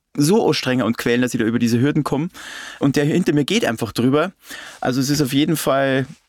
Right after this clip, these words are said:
ja, anstrengend. Man muss viel wettmachen, was man an, an Körpergröße aufgibt. Ich hab Gott sei Dank heftige Mutantenaffenarme. Ich hab eins siebenundachtziger Spannweite. Ich merk grad, ich kann hier die Wände berühren, so in deinem Studio. <laughs> Also ohne das wär's, glaub ich, sowieso schwierig geworden.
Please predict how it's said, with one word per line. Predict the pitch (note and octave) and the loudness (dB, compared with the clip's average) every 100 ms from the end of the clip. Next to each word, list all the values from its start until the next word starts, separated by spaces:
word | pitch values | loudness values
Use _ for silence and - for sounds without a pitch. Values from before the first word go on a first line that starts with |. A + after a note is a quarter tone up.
| _ - | _ -2
ja, | B2 G#2+ C#3 - | 0 2 -2 -4
anstrengend. | - C#3 - F3 F#3 G3 | -4 -2 -2 0 0 2
Man | C3 B2 | 2 4
muss | D3 - - - | 2 0 -4 -6
viel | - E3 C#3+ | -4 -2 0
wettmachen, | C3 - D3+ D3+ | -2 -2 -2 0
was | C#3 | 0
man | D3 C3 | 0 0
an, | B2 A#2+ A#2 | 0 0 0
an | A#2+ | -2
Körpergröße | - D3+ C3 B2+ C3 A#2 - | -2 -4 -2 0 0 0 0
aufgibt. | A#2+ D#3 - F#3+ - - - - - - | -2 -2 -2 -4 -4 -12 -12 -14 -12 -6
Ich | B2 | -2
hab | C3+ | 0
Gott | D3 | 0
sei | - | 0
Dank | B2+ B2+ | 0 0
heftige | - C#3 E3+ D3 C#3 | 0 -2 0 0 2
Mutantenaffenarme. | B2+ - C3+ D3+ E3 - B2 G#2+ | 2 2 0 2 0 0 2 2
Ich | A#2 | 2
hab | B2+ | 0
eins | - A2+ B2+ | 0 0 0
siebenundachtziger | - C3 D#3 - - - | -2 0 2 0 -2 -6
Spannweite. | - B2+ D3+ A#2 A2 | -4 -2 0 0 0
Ich | A2+ | -2
merk | B2+ B2 | -2 -2
grad, | A#2 | -4
ich | |
kann | - | 0
hier | B2 | 0
die | G#2+ | 2
Wände | A2 D#3+ | 2 0
berühren, | A#2+ A2+ A2+ B2 | 0 2 2 2
so | C3 | 2
in | A2 | 0
deinem | G#2 | 0
Studio. | - D#3+ B2+ C3+ | 0 0 2 0
<laughs> | - - - - - D#4 D3+ D#4 - - - - - - - | -2 -6 -6 -6 -4 -2 0 -2 -2 -14 -12 -12 -14 -12 -2
Also | C3+ B2+ | -2 0
ohne | D3+ E3+ | 0 2
das | D3 E3 - - | 0 0 -2 0
wär's, | C#3 C3+ | 0 0
glaub | - B2+ | -2 -2
ich, | B2+ | 0
sowieso | A#2+ A2+ E3+ | 2 2 2
schwierig | F#3 F#3 F3 | 2 0 0
geworden. | E3 E3 F#3+ | 0 2 2